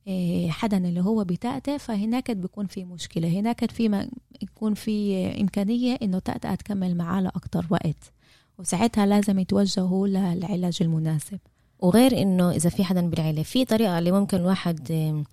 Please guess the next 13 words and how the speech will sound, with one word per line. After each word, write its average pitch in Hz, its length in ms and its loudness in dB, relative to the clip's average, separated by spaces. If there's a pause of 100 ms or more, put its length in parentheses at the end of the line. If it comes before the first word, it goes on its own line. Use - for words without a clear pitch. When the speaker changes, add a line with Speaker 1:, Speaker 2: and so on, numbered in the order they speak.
(280)
Speaker 2:
يميز 180 500 4
فيها 160 380 0
إذا 151 160 -2
الإشي 170 360 -2
كان 170 400 2
عاطفي 175 840 2 (540)
ولا 165 640 2
بس، 175 380 -2 (100)
آه، 160 520 -4 (100)
آم، 156 400 -4 (360)
إله 180 120 2
دخل 175 300 4
بالجيل؟ 156 540 0